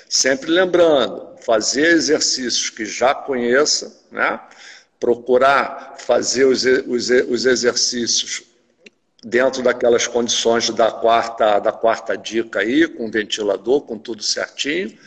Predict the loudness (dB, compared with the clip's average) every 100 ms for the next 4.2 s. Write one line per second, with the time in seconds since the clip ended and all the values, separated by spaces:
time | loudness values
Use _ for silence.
0 | -20 -8 -6 -2 2 2 2 2 4 6
1 | 4 0 -10 -10 -20 _ 0 2 2 0
2 | 0 2 2 0 -4 -20 _ _ _ -4
3 | 2 4 6 6 4 2 -2 2 6 6
4 | 4